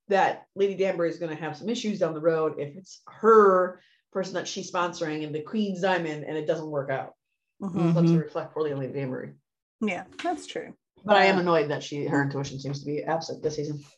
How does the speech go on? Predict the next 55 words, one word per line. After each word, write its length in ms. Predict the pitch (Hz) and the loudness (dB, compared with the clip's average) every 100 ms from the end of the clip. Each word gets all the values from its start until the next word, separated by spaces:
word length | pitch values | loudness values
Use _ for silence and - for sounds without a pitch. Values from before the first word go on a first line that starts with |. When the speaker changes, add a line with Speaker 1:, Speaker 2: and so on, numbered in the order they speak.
| _ _ _ 214 _ _ | _ _ _ -18 _ _
Speaker 3:
Yeah. 300 | 175 160 151 156 | -4 -4 -4 -8
Speaker 2:
Yeah. 80 | 214 226 _ | -14 -20 _
Speaker 3:
I 80 | 233 | 4
liked 240 | 208 208 | 4 4
that 160 | 180 175 | 2 2
about 220 | 175 180 | 2 2
her. 180 | 185 185 _ - - - | 0 -2 _ -20 -20 2
Speaker 1:
Mm-hmm. 300 | 208 190 190 | 2 2 -4
Speaker 2:
Yeah. 140 | 294 214 _ _ - | -6 -8 _ _ -6
But, 220 | 185 185 | -2 -2
uh, 220 | 185 202 - | -2 -6 0
Mister 260 | 226 226 247 | 0 4 4
Dorset's 440 | 220 214 214 226 - | 6 4 0 -8 2
back, 340 | 190 190 - - - - | 2 2 -2 -18 -20 -6
which 140 | 311 - - | -6 -6 0
I 140 | 381 427 | 0 4
do 160 | 294 311 | 4 4
like 240 | 214 214 | 4 0
Mister 280 | 180 - 170 | -6 -2 0
Speaker 1:
I 60 | |
was 180 | 170 - | 0 -2
Speaker 2:
Dorset. 60 | - | 2
Speaker 1:
gonna 120 | 214 | 4
Speaker 2:
I 40 | |
Speaker 1:
say, 80 | 233 | 8
Speaker 2:
mean, 80 | 196 | 8
Speaker 1:
I 40 | 240 | 8
actually 180 | 254 | 6
Speaker 3:
I 20 | 269 | 8
do 120 | 339 | 8
Speaker 1:
like 140 | 359 | 8
him. 140 | 202 175 165 | 8 8 6
Speaker 3:
too. 40 | - _ _ _ | 2 _ _ _
Speaker 2:
he's 240 | 311 311 381 | 2 4 6
no 160 | 403 | 2
Anthony, 640 | 220 240 247 170 143 185 _ _ | 4 2 0 -2 -4 -8 _ _
but 200 | 202 214 | 0 6
I 20 | |
Speaker 1:
No, 100 | 262 | 8
Speaker 2:
like, 200 | 185 160 - - - - - - | 8 4 -2 -16 -20 -20 -8 4
Speaker 1:
but 120 | - | 6
Speaker 2:
you 40 | |
Speaker 1:
his 80 | 339 | 6
Speaker 2:
know, 40 | |
Speaker 1:
conversation 640 | 370 440 403 381 359 339 285 | 6 6 6 8 6 6 4
was 140 | 226 | 4
pleasant 420 | - 320 330 269 | 2 2 4 4
and 100 | 175 | 2
he 100 | 196 214 | 4 2
was 120 | 202 | 2
kind 440 | - 277 277 214 | 2 4 6 2
and 100 | 170 | 0
he 80 | 202 | -2
was 280 | 202 190 _ _ | -2 -4 _ _
Speaker 2:
Mm-hmm. 120 | 202 | -16